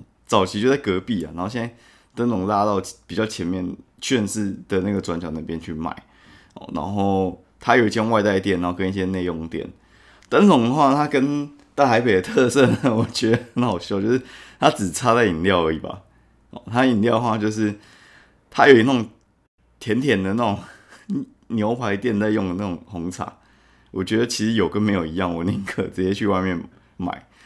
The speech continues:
哦，然后我等一下跟你讲买哪一间。对，它的口味比较重一点。那大台北的话，就是它再稍微里面一点，然后它的口味比较淡，然后它的酸菜比较好吃。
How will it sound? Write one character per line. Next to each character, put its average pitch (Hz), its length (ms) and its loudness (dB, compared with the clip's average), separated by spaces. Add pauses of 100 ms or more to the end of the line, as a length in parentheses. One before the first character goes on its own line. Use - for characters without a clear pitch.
(460)
哦， - 160 -20
然 - 100 -8
后 95 200 -2
我 92 80 -2
等 92 100 0
一 - 20 2
下 101 60 0
跟 104 100 0
你 104 60 -2
讲 92 120 -6
买 80 120 -6
哪 73 100 -8
一 78 100 -14
间。 - 180 -12 (200)
对， - 120 -16 (1400)
它 170 160 -2
的 160 220 4
口 110 240 0
味 135 260 6
比 101 180 -2
较 123 140 4
重 120 300 2
一 110 40 0
点。 - 160 -2
那 131 120 0
大 131 240 2
台 113 120 4
北 107 140 2
的 95 80 0
话， 110 160 0
就 107 100 0
是 104 320 0
它 127 220 0
再 123 180 2
稍 107 180 2
微 98 120 4
里 82 100 -2
面 85 160 -2
一 87 60 -2
点， - 260 -8
然 104 120 0
后 120 100 2
它 120 140 0
的 107 220 2
口 87 180 -4
味 90 160 2
比 85 60 -2
较 85 120 0
淡， 92 320 -8 (460)
然 101 120 0
后 107 80 4
它 113 220 2
的 101 180 2
酸 92 220 0
菜 87 240 0
比 82 100 -12
较 85 120 -2
好 82 120 -8
吃。 - 240 -14